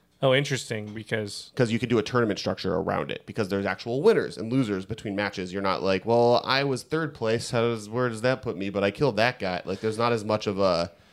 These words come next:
Speaker 2: 'cause my, my problem with competitive Commander has always been there's a question of who, who really won. 'Cause, yes, you were the last person alive, but if he killed four people and you just happened to, like, not die,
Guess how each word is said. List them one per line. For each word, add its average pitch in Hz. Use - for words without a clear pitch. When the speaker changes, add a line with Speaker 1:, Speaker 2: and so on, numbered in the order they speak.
Speaker 2:
'cause 147
my, 151
my 151
problem 175
with 185
competitive 127
Commander 104
has 101
always 92
been 92
there's 95
a -
question 165
of 98
who, 101
who 113
really 98
won. 170
'Cause, 104
yes, 117
you 123
were 131
the 107
last 101
person 104
alive, 101
but 104
if 95
he 117
killed 113
four 107
people 104
and 92
you 92
just 95
happened 98
to, 92
like, 87
not 95
die, 98